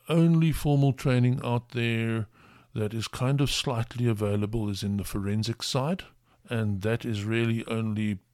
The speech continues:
pathology forensics, so physical forensics. But all the other stuff is just absolutely ignored, and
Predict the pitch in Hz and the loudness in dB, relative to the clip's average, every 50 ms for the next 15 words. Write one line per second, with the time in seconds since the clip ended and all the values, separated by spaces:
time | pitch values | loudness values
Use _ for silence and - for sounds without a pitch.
0 | _ - - - _ - 135 120 - - 131 123 120 120 113 104 113 110 110 110 | _ -20 -20 -12 _ -2 -2 -2 0 2 2 2 2 2 0 0 -2 -4 -2 -4
1 | 107 101 - - - 107 104 107 104 101 101 92 95 90 - - - - - 107 | -4 -6 -10 -8 -6 -4 -2 -2 0 -2 -2 -4 -6 -8 -8 -8 -10 -8 -6 -6
2 | 101 101 101 101 98 92 - _ - - - - _ _ - - 147 120 120 113 | -4 -4 -4 -4 -6 -6 -8 _ -20 -20 -20 -20 _ _ 0 0 2 2 2 -2
3 | - 113 95 - - 107 98 92 92 92 - - - - - - _ _ - _ | -2 -4 -4 -4 -6 -6 -6 -4 -4 -6 -6 -10 -14 -16 -16 -16 _ _ -20 _
4 | _ - - 110 - - - - 165 156 160 165 151 147 135 123 127 127 127 - | _ 0 0 0 0 -2 -4 0 2 4 4 4 4 2 0 0 0 0 0 0
5 | - - 113 92 92 - - - - - - 117 104 104 - 127 113 - - - | -2 -4 -6 -6 -4 -4 -6 -6 -6 -6 -6 -6 -6 -4 -4 -4 -4 -4 -6 -10
6 | - - - _ _ _ _ _ _ - 123 123 - - - 117 120 113 - 113 | -12 -16 -20 _ _ _ _ _ _ -4 -4 -4 -4 -4 -4 -4 -4 -4 -4 -4
7 | 113 110 107 104 107 107 107 110 123 151 165 - - _ - - - - - - | -4 -4 -4 -2 -2 -2 -2 0 0 0 -2 -4 -8 _ -20 -20 -20 -20 -14 -8
8 | - 120 113 110 107 107 107 107 110 107 104 120 | -4 -4 -2 -2 -2 -2 -2 -2 -4 -4 -6 -8